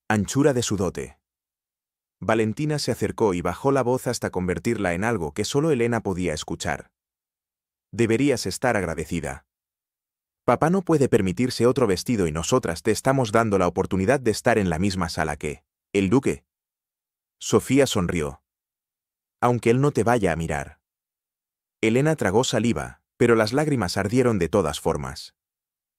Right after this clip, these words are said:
Valentina extendió la mano y quitó un hilo suelto del corpiño arruinado con un gesto casi maternal, casi tierno, casi el gesto de alguien que se preocupa. «Honestamente, Elena,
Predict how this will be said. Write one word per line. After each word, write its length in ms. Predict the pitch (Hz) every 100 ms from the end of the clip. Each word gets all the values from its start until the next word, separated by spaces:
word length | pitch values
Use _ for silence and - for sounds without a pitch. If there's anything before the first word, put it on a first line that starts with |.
| _ _ _ _ _ _
Valentina 600 | 107 107 107 107 139 160
extendió 500 | - - 82 82 101
la 100 | 107
mano 420 | 113 127 85 - _
y 100 | 123
quitó 280 | 127 117 139
un 180 | 151
hilo 180 | 151 135
suelto 420 | 120 110 117 113
del 160 | 98 82
corpiño 460 | 80 80 104 113 104
arruinado 600 | 101 92 101 120 127 110
con 180 | - 98
un 120 | 127
gesto 480 | 123 135 - 143 135
casi 300 | - 135 -
maternal, 600 | 117 95 - 87 78 64 - _ _ _ _
casi 280 | 123 - 117
tierno, 520 | 113 110 85 73 - _ _ _ _ -
casi 280 | 131 -
el 100 | 156
gesto 360 | - 131 - 123
de 120 | 90
alguien 380 | 87 101 101 90
que 100 | 85
se 140 | -
preocupa. 600 | 80 80 73 82 73 62 - _ _ _ _ _ _ _ -
«Honestamente, 800 | 117 139 - 139 113 95 80 67
Elena, 360 | 76 78 67